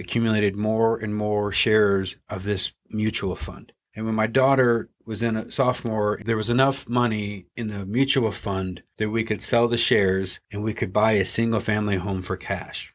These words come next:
which is what we did. So she went with me. We went out and we looked at all these different properties. We found a foreclosure. We purchased a foreclosure. We spruced it up a little bit, and we rented it to a great family. That family is still in the home today.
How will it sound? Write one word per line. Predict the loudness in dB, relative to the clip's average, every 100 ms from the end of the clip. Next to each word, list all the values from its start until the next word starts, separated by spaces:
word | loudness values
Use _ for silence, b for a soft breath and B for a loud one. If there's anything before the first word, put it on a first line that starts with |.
| _
which | -4 0
is | 2
what | 2 0
we | -2
did. | -2 -4 -8
So | -6
she | -2 2 4
went | 4 2 2
with | 0 0
me. | 0 0 -2 -6
We | -8 -6
went | 0 2
out | 2 2
and | 0
we | 0
looked | 0 2
at |
all | 2 2
these | 0
different | 0 -2 2
properties. | 2 2 0 -2 -2
We | -4
found | -2 0
a | 0
foreclosure. | -2 2 2 2 2 0 -4 b -14
We |
purchased | 0 2 2 -2
a | -2
foreclosure. | -2 2 2 2 2 2 -2 _ -10
We | -6
spruced | -4 0 2 4
it |
up | 4 4
a |
little | 2 2 2
bit, | 4 2 0 b b b b
and | -4 0
we | 0
rented | 0 -2 0 0
it | 0 -4 _
to | -6 -6
a | 0
great | 0 0
family. | 0 -2 -4 -12 -10 0
That | 2 0
family | -2 0 2 2 0 -4 -6 _
is | -8 -4
still | 2 2 4
in | 2
the |
home | 2 0 -2
today. | -2 -2 -2 -4